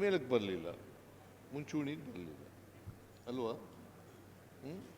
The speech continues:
ಅವಕಾಶ ಸಿಕ್ಕದವರೆಲ್ಲ ಮುಂಚೂಣಿಗೆ ಬಂದರು, ಅವಕಾಶ ಸಿಕ್ಕದೇ ಇದ್ದವರೆಲ್ಲ ಹಿಂದೆ ಉಳ್ಕೊಬಿಟ್ರು. ಅದಕ್ಕೆ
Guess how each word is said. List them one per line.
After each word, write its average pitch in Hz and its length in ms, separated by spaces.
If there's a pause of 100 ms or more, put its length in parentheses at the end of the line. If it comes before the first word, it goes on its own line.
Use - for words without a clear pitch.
(300)
ಅವಕಾಶ 151 240 (100)
ಸಿಕ್ಕದವರೆಲ್ಲ 147 540 (2250)
ಮುಂಚೂಣಿಗೆ 180 500
ಬಂದರು, 104 360 (1120)
ಅವಕಾಶ 180 300 (200)
ಸಿಕ್ಕದೇ 156 320
ಇದ್ದವರೆಲ್ಲ 143 400 (680)
ಹಿಂದೆ 135 280
ಉಳ್ಕೊಬಿಟ್ರು. 98 440 (1900)
ಅದಕ್ಕೆ 123 260